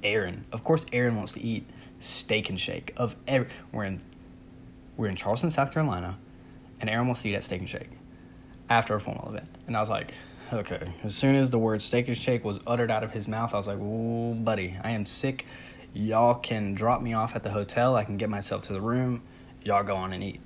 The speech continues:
And so that's what they did. They dropped me off, <clears throat> made it to the hotel. And I told Tracy, I was like, "Hey, before you go, like,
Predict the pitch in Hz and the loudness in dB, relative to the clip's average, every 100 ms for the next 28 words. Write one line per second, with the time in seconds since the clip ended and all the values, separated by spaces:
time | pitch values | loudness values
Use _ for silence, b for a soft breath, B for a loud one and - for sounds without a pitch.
0 | - 117 - 117 117 120 117 127 156 139 | -6 -4 2 4 4 0 0 4 4 4
1 | 110 123 139 123 110 113 - - - 185 | 4 4 4 4 4 2 -2 -12 -8 4
2 | 170 165 131 101 - 131 135 131 117 113 | 8 10 8 2 2 4 4 2 2 2
3 | - 123 120 117 B B B B B B | 4 6 6 4 B B B B B B
4 | B B B B - - 120 123 123 - | B B B B -6 4 4 6 6 8
5 | 127 123 113 110 107 131 127 113 - 117 | 6 6 4 2 8 10 10 6 2 2
6 | 104 98 127 127 110 98 98 98 - | 4 8 8 10 8 4 2 -2 -8